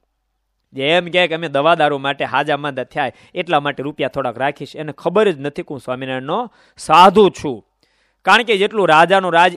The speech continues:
એટલું રાણીનું રાજ્ય. તું તો રાજાની રાણી છો, રાજાનું જેવું સન્માન એવું રાણીનું સન્માન. રાજા જે સંકલ્પ કરી સિદ્ધ થાય એમ તું સંકલ્પ કરી સિદ્ધ થાય, એમ હવે દવાદારોની હું તું વાત કરશો? એટલે એને ખબર નથી કે હું સાધુ છું.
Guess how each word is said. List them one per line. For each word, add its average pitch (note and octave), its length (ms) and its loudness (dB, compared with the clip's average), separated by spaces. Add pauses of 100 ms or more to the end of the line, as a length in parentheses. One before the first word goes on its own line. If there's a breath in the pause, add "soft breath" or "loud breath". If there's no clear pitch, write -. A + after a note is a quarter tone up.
એટલું E3+ 280 -4
રાણીનું C#3+ 400 -2
રાજ્ય. C#3 460 0 (240 soft breath)
તું A3 120 -2
તો C#4 140 6
રાજાની G#3+ 680 8
રાણી G#3 460 6
છો, D3 340 0 (320)
રાજાનું A#3+ 540 4
જેવું A#3+ 180 4
સન્માન G#3+ 380 -2
એવું G3+ 220 0
રાણીનું F3+ 340 2
સન્માન. A#2+ 420 -8 (560)
રાજા A3+ 500 8
જે C4 200 2
સંકલ્પ C4+ 460 0
કરી A#3+ 180 0
સિદ્ધ G3 260 -4
થાય D#3+ 300 2 (180 soft breath)
એમ F3 120 -8
તું F3 120 -8
સંકલ્પ G3+ 460 -2
કરી E3+ 180 -4
સિદ્ધ E3 360 -4
થાય, C#3 240 2 (180 soft breath)
એમ D#3+ 160 -2
હવે F3 140 2
દવાદારોની E3+ 600 4
હું F#3 120 -8
તું C3 120 -8
વાત A2+ 200 -8
કરશો? - 400 -20
એટલે D3+ 140 -10
એને E3+ 100 -8
ખબર F#3 320 -8
નથી F3 100 -10
કે E3+ 120 -14
હું D#3+ 120 -16
સાધુ A#2 320 -12
છું. - 200 -20